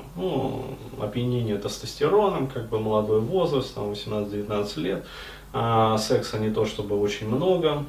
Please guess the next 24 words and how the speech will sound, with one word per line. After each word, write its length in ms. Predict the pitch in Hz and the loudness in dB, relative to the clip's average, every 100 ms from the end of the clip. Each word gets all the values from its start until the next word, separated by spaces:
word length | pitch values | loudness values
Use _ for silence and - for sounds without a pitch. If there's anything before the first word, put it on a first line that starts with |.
| - | -6
вот, 400 | 123 120 113 110 | -4 0 0 4
а 40 | 104 | 4
очень 300 | 107 113 110 | 4 0 -2
часто 320 | 104 - 110 | -2 -2 -2
его 220 | 101 95 | 0 2
вообще 340 | 95 - 180 | 2 2 0
нет. 260 | 170 151 147 - - - - - - 120 | 0 0 -4 -10 -16 -14 -16 -16 -6 -2
А, 180 | 120 123 | 2 6
вот, 320 | 127 104 107 | 8 6 6
то 80 | 107 | 2
есть, 240 | 104 - | 2 -2
э, 180 | 110 113 | 0 0
где 180 | 127 139 | 2 2
сублимировать 720 | - 110 104 107 101 90 87 - - - | 2 -2 -2 0 2 2 2 0 -12 -8
и 60 | 113 | 4
как 220 | 110 104 | 4 4
сублимировать? 640 | - 101 104 101 104 - - | 0 -4 -4 -4 -2 -4 -2
Вот, 160 | 190 | 0
пожалуйста, 520 | 131 120 110 98 - 90 - - - - - | 2 4 4 4 0 -10 -12 -20 -20 -16 -4
кидать 300 | 117 147 117 | 0 2 2
дротики, 480 | 110 101 - - - | 2 2 0 -10 -4
да? 220 | 120 185 196 - - - - - - - - | 0 0 -4 -12 -20 -20 -20 -20 -20 -14 -8
А, 400 | 113 117 110 107 | 0 4 6 6
соответственно, 840 | 101 156 156 226 220 170 147 131 | 4 2 4 2 2 0 4 4